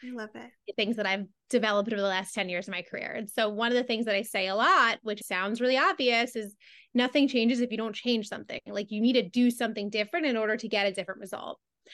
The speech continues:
Speaker 2: And so that's what D B T is based on. It's a super active treatment. Like, you're not gonna just be chatting. There's always gonna be stuff you're working on outside of session. There is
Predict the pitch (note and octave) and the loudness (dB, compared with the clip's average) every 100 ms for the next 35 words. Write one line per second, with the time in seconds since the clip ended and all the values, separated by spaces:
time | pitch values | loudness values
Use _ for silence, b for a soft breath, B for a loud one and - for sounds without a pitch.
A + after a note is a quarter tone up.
0 | B B A#3+ A#3+ A#3 B3+ A#3 A3+ A3 - | B B 4 4 4 4 4 4 2 -4
1 | _ _ _ G3+ B3 B3+ B3+ - C#4+ A3 | _ _ _ -4 2 4 2 0 -2 -2
2 | A#3 G#3+ G#3 G#3 F#3+ F#3 F#3+ F3+ - G3+ | -6 -6 -6 -4 -6 -6 -8 -8 -8 -8
3 | F#3+ F#3+ - - B3+ A#3+ B3 - G3+ G3 | -8 -10 -10 0 0 2 -2 0 -2 -2
4 | - C#4 A#3+ D4+ D4+ E4 G4 C5+ C#4+ - | -2 -4 -2 -4 -2 0 -2 -4 -12 -8
5 | B3 G#3+ G#3 B B B B3 A#3+ B3 B3+ | -2 0 0 B B B 2 4 4 4
6 | C#4 - C#4+ C4+ A3+ G3 A#3 A#3 - - | 2 2 2 2 2 0 -2 -2 -4 -4
7 | A#3+ - G#3+ G3 C4 G#4 - _ _ _ | -4 0 0 2 0 -2 -10 _ _ _
8 | _ _ _ B3 A3+ A#3 C4 B3+ C#4+ B3+ | _ _ _ -2 -2 0 2 4 4 4
9 | C4 B3 A#3+ - A#3+ A#3 G#3 G3+ G#3 A#3+ | 2 2 -2 -2 -4 -2 -2 0 -2 0
10 | A3+ G#3 G3+ G#3 G#3 G#3+ G#3 - G3+ - | 0 0 2 0 0 -2 -2 -4 -6 -2
11 | E4 G#4 - B B B - B3 A#3 A3+ | -4 -4 -12 B B B 4 6 6 4
12 | A3 G#3 | 2 0